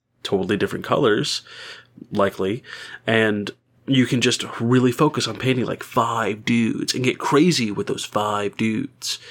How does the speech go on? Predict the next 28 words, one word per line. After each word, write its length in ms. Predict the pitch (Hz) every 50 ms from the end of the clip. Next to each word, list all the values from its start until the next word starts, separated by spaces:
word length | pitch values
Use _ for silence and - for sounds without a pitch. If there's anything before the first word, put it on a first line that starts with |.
| - - - - - - - - - _ _ _ _ _
And 480 | 117 117 113 107 101 101 98 95 - - - _ -
just 400 | 120 123 120 - - _ _ -
switching 520 | - - - - - 147 147 - 160 135
it 80 | 127 127
up 240 | 131 123 - _ _ _
a 60 | - 117
little 380 | 120 143 180 262 302 202 139
bit 180 | 113 120 113 -
like 240 | 104 104 101 - -
that 400 | 107 98 98 98 98 - - _
can 320 | - - 120 117 113 117
really 260 | 120 135 151 185 214
kinda 240 | 165 - 151 135 120
re-energize 880 | 110 107 117 120 113 - 110 107 104 110 113 113 143 139 135 139 139 135
you 240 | 143 143 147 147 143
in 120 | - 117
a 80 | 107 104
way 260 | 98 107 104 104 104
that's 240 | 98 101 98 - -
strange. 480 | - - - - - 104 - - 101
It 80 | - -
kinda 180 | - 151 139 120
feels 360 | - - 131 127 127 120 110
brand 320 | - - 110 104 104 101 101
new 240 | 98 98 104 110
all 160 | 107 107 104 107
over 180 | 104 101 104
again. 360 | 104 107 117 123 135 139 139